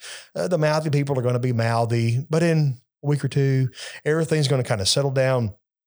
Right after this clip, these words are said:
Everything's gonna kinda calm down. There's no sense in getting bent out of shape. And then we can see what is the truth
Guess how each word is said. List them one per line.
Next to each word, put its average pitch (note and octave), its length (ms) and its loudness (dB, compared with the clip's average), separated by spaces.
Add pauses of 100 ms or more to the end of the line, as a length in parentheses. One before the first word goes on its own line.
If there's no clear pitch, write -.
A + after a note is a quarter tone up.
(260)
Everything's C3+ 420 0
gonna A2 160 -2
kinda F#2 220 -6
calm B2 400 -2
down. A2+ 280 0
There's A#2 200 -2
no D#3+ 60 2
sense D3 280 0
in C3+ 60 -4
getting B2+ 240 -2
bent A#2 160 0
out A#2+ 120 -2
of A#2+ 80 -2
shape. A2 420 0 (360)
And C#3 140 2
then D#3+ 120 2
we D3+ 120 2
can C3+ 120 0
see C3 240 0
what A#2 480 -2
is A#2+ 280 0
the A#2+ 160 -4
truth B2 680 -2